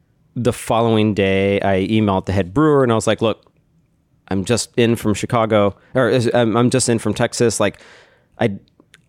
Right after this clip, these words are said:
you know, I was just drinking Lone Star and Modelo and stuff. I didn't have any sense about beer. Like, I had Dale's Pale Ale, you know, back in Austin and, and a couple of, uh, you know, brown ales and stuff like that. And,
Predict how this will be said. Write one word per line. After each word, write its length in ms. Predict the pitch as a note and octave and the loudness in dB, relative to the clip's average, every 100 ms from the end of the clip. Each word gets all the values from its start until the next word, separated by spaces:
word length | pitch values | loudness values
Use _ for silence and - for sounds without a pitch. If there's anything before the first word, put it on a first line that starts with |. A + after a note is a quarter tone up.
| _ _ | _ _
you 100 | A#2 | 0
know, 80 | A2+ | 2
I 140 | A2+ D3 | 2 0
was 180 | B2 | 0
just 200 | G#2 - | -2 -2
drinking 600 | G2+ A2 G2 G2 F2+ F#2 E2 | -2 -2 0 -2 -2 -4 0
Lone 280 | G2+ G#2 F#2+ | 0 0 -2
Star 560 | - F#2+ F2+ F2 E2 - | -2 0 0 0 -2 -4
and 480 | F2+ E2+ E2 E2+ F#2+ | -4 -4 -4 -4 -2
Modelo 560 | F#2+ F2+ F2+ F2+ E2+ | -2 0 0 0 -2
and 100 | E2+ | -4
stuff. 260 | - E2 - | -4 -4 -2
I 60 | |
didn't 580 | G2+ B2 G#2+ G2+ F#2+ - | -2 -2 -2 -2 -4 -6
have 240 | - F#2+ D#2 | -6 -6 -2
any 160 | C#3 B2 | 0 0
sense 320 | - G#2 F2+ | 0 -4 -4
about 260 | F2+ D#2+ - | -4 -4 -2
beer. 300 | E2+ E2 G2+ | -2 0 0
Like, 160 | G2 | 0
I 80 | A2 | 0
had 260 | A2+ G#2 F#2+ | 0 -2 0
Dale's 300 | G#2+ G2 - | 0 0 -2
Pale 320 | - F#2+ F#2 | -2 0 0
Ale, 400 | F2+ F2 F2 E2 G2+ | 0 0 -2 -6 -8
you 120 | G2+ | -4
know, 140 | F2 E2+ | -4 -2
back 280 | E2+ F2 F2+ | -2 -2 -2
in 60 | |
Austin 400 | F2 F2+ - F#2 | -4 -6 -6 -6
and, 140 | D#2+ - | -6 -6
and 140 | F2 | -6
a 60 | E2+ | -4
couple 260 | A2+ - | -4 -2
of, 140 | G2 - - - - - _ _ - | -2 -4 -20 -20 -20 -20 _ _ -4
uh, 440 | E2+ E2 D#2 D2+ - - | 0 0 0 -2 -6 -6
you 60 | G2+ | -2
know, 160 | E2 | -2
brown 380 | D#2+ G2 G2 G2+ | -4 -2 0 0
ales 380 | F#2+ F2+ F2+ F#2 | 0 0 -2 -4
and 320 | F2+ E2 D#2+ - | -4 -4 -6 -10
stuff 340 | - - F#2 F#2+ | -10 -6 -4 -2
like 160 | F2 | -2
that. 240 | F#2 F2 F#2+ | -2 -2 -2
And, 240 | F2 | -6